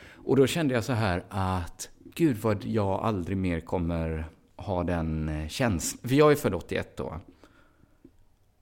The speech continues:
Och jag har sån himla känsla för om någon är åttioett eller åttiotvå. Jag kan säga så här, och det där var typiskt en åttiosexa ändå att göra på det sättet.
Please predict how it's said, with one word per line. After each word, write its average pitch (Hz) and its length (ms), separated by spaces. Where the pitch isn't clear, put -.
Och 110 100
jag 123 160
har 139 140
sån 117 160
himla 120 440
känsla 107 440
för - 140
om 95 180
någon 82 240
är - 120
åttioett - 600
eller 80 180
åttiotvå. 87 500
Jag 98 80
kan 98 140
säga 87 220
så 87 80
här, - 100
och 104 80
det 101 140
där 92 160
var 85 80
typiskt 87 400
en 87 100
åttiosexa - 800
ändå 80 260
att 82 80
göra 82 280
på - 120
det 90 140
sättet. - 460